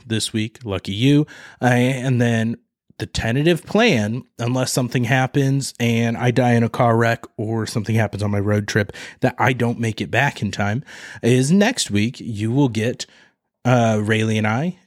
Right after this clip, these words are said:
doing our mini episode, our episode three of Shut the Fuck Up. Uh, Rayleigh will try to take the crown back. She will be unsuccessful. I will still be your champion, and we will do our vocal ro-, warm-ups, some other fun stuff we got planned for that.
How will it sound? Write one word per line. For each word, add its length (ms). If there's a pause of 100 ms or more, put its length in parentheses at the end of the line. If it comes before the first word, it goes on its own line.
(160)
doing 500
our 220
mini 320
episode, 500
our 220
episode 420
three 320
of 180
Shut 220
the 60
Fuck 200
Up. 300
Uh, 180
Rayleigh 300
will 100
try 220
to 80
take 220
the 80
crown 260
back. 360 (220)
She 160
will 140
be 160
unsuccessful. 880
I 120
will 120
still 260
be 120
your 180
champion, 600 (320)
and 340
we 80
will 140
do 220
our 140
vocal 360
ro-, 400
warm-ups, 720
some 160
other 160
fun 260
stuff 320
we 60
got 180
planned 280
for 100
that. 440